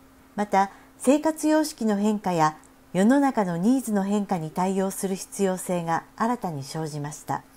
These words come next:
その課題を解決するために、日本政府は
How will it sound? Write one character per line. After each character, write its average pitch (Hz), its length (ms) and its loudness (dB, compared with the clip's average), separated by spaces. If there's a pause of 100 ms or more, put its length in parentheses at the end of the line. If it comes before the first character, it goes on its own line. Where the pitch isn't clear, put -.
(540)
そ 233 160 2
の 277 180 2
課 226 160 0
題 277 300 6
を 269 40 4
解 254 220 0
決 262 260 -4
す 262 80 -4
る 247 120 -4
た 247 120 2
め 233 140 4
に、 165 160 -2 (380)
日 208 200 2
本 277 180 6
政 262 300 0
府 185 80 -6
は 165 200 4